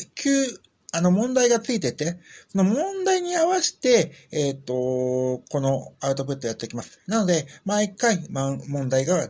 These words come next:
出ます。うん。で、最後には明日の問題も出るので、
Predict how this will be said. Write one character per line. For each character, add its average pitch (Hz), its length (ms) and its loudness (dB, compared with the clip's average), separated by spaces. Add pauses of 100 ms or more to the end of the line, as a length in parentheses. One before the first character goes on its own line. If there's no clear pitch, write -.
(100)
出 120 100 -4
ま 123 140 0
す。 - 200 -10 (460)
う 170 60 -6
ん。 135 160 -8 (260)
で、 196 80 -2
最 403 280 0
後 190 120 2
に 143 120 -2
は 160 220 2 (220)
明 139 60 -6
日 - 160 -6
の 160 120 -2
問 151 180 -2
題 143 120 -2
も 143 140 -4
出 170 120 0
る 156 80 0
の 117 120 -6
で、 139 180 0